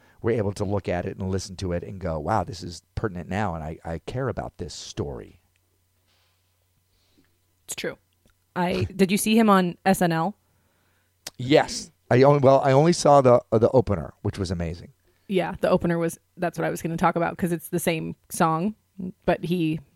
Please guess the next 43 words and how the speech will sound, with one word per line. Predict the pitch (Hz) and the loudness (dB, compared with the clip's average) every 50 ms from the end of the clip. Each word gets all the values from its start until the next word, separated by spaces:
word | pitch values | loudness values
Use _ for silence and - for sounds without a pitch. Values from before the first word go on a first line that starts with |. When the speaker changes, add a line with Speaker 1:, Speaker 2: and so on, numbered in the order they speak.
| - | -12
Speaker 2:
like, | - 160 147 - | -10 -10 -10 -10
customized | - - 160 - - - 165 165 160 165 170 - | -6 -6 -6 -4 -4 -2 -2 0 0 0 0 0
it | 175 165 175 | -2 -4 -2
to | - 175 | -4 -4
be | 156 160 151 147 147 147 - | -2 -2 -4 -2 -4 -6 -2
relevant | 160 165 156 147 156 - 147 156 - - | 0 0 0 0 -2 -4 -6 -10 -10 -12
to | - - 165 156 151 147 147 160 156 | -10 -8 -6 -6 -4 -6 -8 -8 -8
what's | - 147 - | -10 -10 -8
going | - 156 147 151 | -6 -8 -6 -6
on | 151 147 151 | -8 -8 -8
right | 151 143 | -8 -6
now | 156 156 156 | -6 -4 -4
in | 156 160 | -4 -4
current | - 185 170 156 | -2 -2 -2 -2
events | 156 151 151 151 143 - | -2 -4 -4 -6 -6 -6
and | 175 170 | -6 -4
stuff. | - - 170 175 - - _ _ - - - | -2 0 0 0 -2 -6 _ _ -20 -10 -6
Speaker 1:
Yes. | 113 104 85 - - - - | -6 -6 -6 -6 -14 -12 -4
Speaker 2:
So | - 151 135 139 - _ _ _ - | -2 -2 -2 -2 -8 _ _ _ -4
I | 165 165 156 147 | -2 0 0 -2
loved | 139 160 143 147 - - | -4 -4 -8 -10 -10 -10
it. | - - - | -10 -10 -10
It | 160 | -8
was | 156 156 147 | -10 -8 -8
a | 156 | -8
great | - 143 107 - | -8 -6 -8 -8
opener. | - - - - 156 143 156 _ _ _ _ _ _ _ _ _ _ _ _ _ _ _ - 294 _ - 359 330 - 294 277 - - 233 _ _ _ _ _ _ _ - | -8 -10 -12 -12 -12 -14 -16 _ _ _ _ _ _ _ _ _ _ _ _ _ _ _ -20 -20 _ -14 -14 -12 -12 -12 -14 -16 -18 -20 _ _ _ _ _ _ _ 2
Speaker 1:
Yeah, | 139 143 147 | 4 4 6
I | 135 143 | 6 6
agree. | 143 147 139 123 135 139 | 6 6 6 6 6 6
There's, | 143 131 123 120 - - - | 6 6 6 4 2 -2 -4
<coughs> | - - - | -6 -2 4
there's | 147 127 127 | 4 4 4
also | 139 - 151 147 170 - - 151 135 | 4 4 6 4 4 4 4 4 4
a, | 123 123 - | 4 4 4
um, | - 110 110 107 110 - | 2 2 2 0 0 -2
Emma | 151 143 156 | -2 0 2
Watson, | 147 143 135 135 127 - - 117 90 92 - - | 4 6 4 4 2 -2 -6 -8 -8 -8 -8 -4
uh, | 120 104 | -4 -4
Hermione | 92 90 107 107 104 101 104 107 110 101 | -4 -4 -4 -4 -2 -2 -2 -2 -4 -8
from, | - - 104 95 90 87 85 85 - _ _ _ _ _ _ _ _ _ _ _ _ _ _ _ _ _ _ | -8 -6 -6 -6 -6 -6 -10 -14 -18 _ _ _ _ _ _ _ _ _ _ _ _ _ _ _ _ _ _
from, | - - 98 92 87 85 85 | -6 -4 -4 -2 -2 -4 -6
uh, | 80 78 76 73 69 | -6 -6 -6 -8 -10